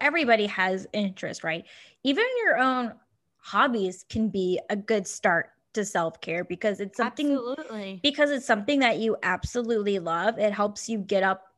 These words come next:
Speaker 1: in the morning. You're excited. You're looking forward to that. It probably makes you feel less anxious when you're doing what n-, you enjoy. And I think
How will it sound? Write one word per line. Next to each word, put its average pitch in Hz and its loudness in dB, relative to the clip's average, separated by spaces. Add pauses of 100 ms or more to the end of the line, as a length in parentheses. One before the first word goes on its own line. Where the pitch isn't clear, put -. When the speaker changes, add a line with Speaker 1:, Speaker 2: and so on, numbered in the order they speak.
Speaker 1:
in 220 -2
the 220 0
morning. 208 -4
You're 220 4
excited. 208 -2
You're 208 0
looking 196 -8
forward 170 -6
to 233 -8
that. 208 -2 (540)
It 226 -2
probably 226 2
makes 214 -4
you 226 -2
feel 202 -2
less 202 -6 (100)
anxious 208 -6
when 190 -2
you're 185 -2 (560)
doing 214 2
what 202 0
n-, 214 -10 (320)
you 202 -2
enjoy. 202 0 (480)
And 202 0
I 226 2
think 269 0